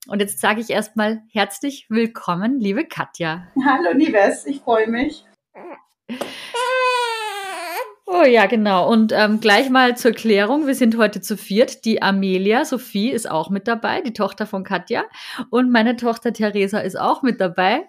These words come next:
Speaker 1: Die wird grad, die werden beide grad gestillt. <laughs>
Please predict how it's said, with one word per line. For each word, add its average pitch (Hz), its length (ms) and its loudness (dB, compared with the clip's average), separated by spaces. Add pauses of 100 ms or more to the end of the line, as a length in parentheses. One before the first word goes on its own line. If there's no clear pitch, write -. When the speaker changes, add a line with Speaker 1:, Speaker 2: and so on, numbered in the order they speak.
Speaker 1:
Die 220 160 0
wird 220 220 0
grad, 214 340 2
die 208 200 0
werden 285 260 6
beide 254 220 2
grad 240 260 -2
gestillt. 240 520 -2 (320)
<laughs> 311 80 4